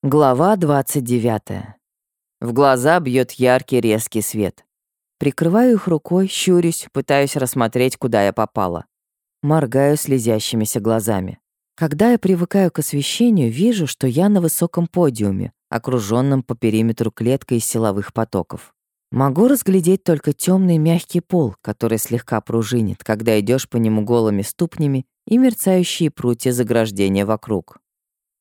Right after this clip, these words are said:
Софиты бьют снизу, не давая рассмотреть, что происходит за пределами подиума.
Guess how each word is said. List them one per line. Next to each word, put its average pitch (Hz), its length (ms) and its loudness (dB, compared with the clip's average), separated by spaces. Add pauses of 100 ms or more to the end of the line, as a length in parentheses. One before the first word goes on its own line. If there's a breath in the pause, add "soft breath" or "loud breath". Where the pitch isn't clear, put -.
(180)
Софиты 135 500 -2
бьют 123 280 0
снизу, 151 400 0
не 127 160 2
давая 160 380 2
рассмотреть, 185 580 0
что - 300 -2
происходит 113 640 -2
за 113 100 -2
пределами 104 560 0
подиума. 87 680 -4